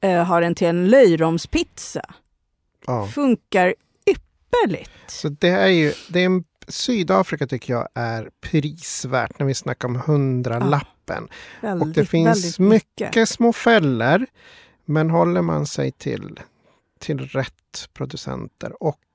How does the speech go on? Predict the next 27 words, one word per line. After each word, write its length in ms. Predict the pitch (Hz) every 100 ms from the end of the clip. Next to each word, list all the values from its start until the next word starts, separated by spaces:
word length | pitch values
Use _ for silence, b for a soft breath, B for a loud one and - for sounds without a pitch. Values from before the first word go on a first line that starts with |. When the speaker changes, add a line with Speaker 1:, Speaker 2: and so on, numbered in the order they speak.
| _
Speaker 1:
Så 280 | - - 214
kan 200 | - 190
det 60 | 180
bli 200 | 175 165
väldigt, 480 | 170 - 180 156 156
väldigt 300 | 156 160 -
bra. 340 | - - - -
Speaker 2:
Ja, 280 | 156 95 151 b b b
den 120 | 151
här 440 | 151 175 170 170 170
Speaker 1:
Eh, 60 |
Speaker 2:
är, 20 | 175
Speaker 1:
min 260 | 196 240
Speaker 2:
den 100 | 262
här 80 | 262
är 40 | 202
guld. 380 | 233 151 95 - - -
Speaker 1:
Ja, 540 | 233 233 453 320 131 - _
eh, 440 | - 190 185 175 175
mitt, 800 | 180 196 233 - _ _ _ 220
eh, 160 | 214 -
andra 340 | 311 381 302
tips 560 | 214 185 160 _ - -
kommer 320 | - 302 330
faktiskt 420 | - 185 - 175
från 180 | - 175
Ors. 460 | - 233 214 - -